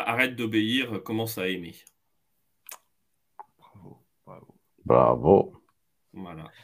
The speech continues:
Speaker 3: Ok, c'est bon, je crois que, euh, oui, on a, on a <laughs> fini avec les, les paroles, euh, choc. Euh, il y a juste Thierry qui a,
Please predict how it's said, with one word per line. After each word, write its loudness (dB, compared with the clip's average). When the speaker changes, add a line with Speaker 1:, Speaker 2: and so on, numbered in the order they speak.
Speaker 3:
Ok, 10
c'est 8
bon, 12
je 10
crois 10
que, 6
euh, 12
oui, 12
on 6
a, 6
on 8
a 8
<laughs> -
fini 8
avec 10
les, 12
les 6
paroles, 6
euh, 4
choc. 2
Euh, 6
il 6
y 12
a 10
juste 2
Thierry 8
qui 10
a, 6